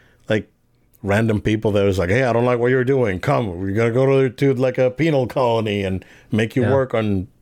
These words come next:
Speaker 1: tie fighters." That, that, you know, that, that, just to see that, that's pretty amazing, right? Um, a lot of the drama with, <clears throat> excuse me, with Mon Mothma and, and her husband, that's,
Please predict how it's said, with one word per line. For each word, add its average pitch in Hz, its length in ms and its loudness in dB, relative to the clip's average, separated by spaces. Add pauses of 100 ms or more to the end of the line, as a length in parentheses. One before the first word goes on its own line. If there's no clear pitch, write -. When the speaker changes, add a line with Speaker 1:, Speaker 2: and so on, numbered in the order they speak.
Speaker 1:
tie 135 200 0
fighters." 87 520 -4 (500)
That, 123 300 0
that, 127 240 0 (220)
you 127 80 -4
know, 101 240 2
that, 113 220 2
that, 117 200 -2 (200)
just 127 240 -2
to 135 60 -12
see 120 200 0
that, 113 220 2
that's 107 180 -2
pretty 110 180 -2
amazing, 101 400 0
right? 104 240 0 (540)
Um, 101 420 -2 (1400)
a 131 60 -2
lot 123 160 2
of 117 80 0
the 117 80 -2
drama 117 380 0
with, 113 400 0
<clears throat> - 80 -8
excuse 202 680 0
me, 117 140 0
with 104 200 -2
Mon 113 200 0
Mothma 110 640 0
and, 101 180 0
and 92 260 0
her 95 180 0
husband, 110 460 0
that's, 104 260 -2